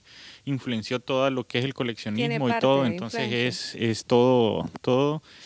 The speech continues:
Speaker 1: Tenemos otros que se orientan más al, al manga japonés, que es el, la versión de cómic en Japón, que se le conoce como manga.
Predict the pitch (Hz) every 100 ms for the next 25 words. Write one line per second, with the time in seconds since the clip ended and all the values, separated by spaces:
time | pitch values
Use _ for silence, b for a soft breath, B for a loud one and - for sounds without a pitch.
0 | B B 131 131 143 139 143 156 151 -
1 | 135 - 123 127 131 135 135 131 127 110
2 | 117 117 120 131 131 123 113 120 190 214
3 | - - 110 110 127 - 131 117 101 101
4 | 98 113 104 - 131 135 - 156 156 180
5 | 127 113 113 - 160 190 135 113 - 110
6 | 110 127 131 165 156 170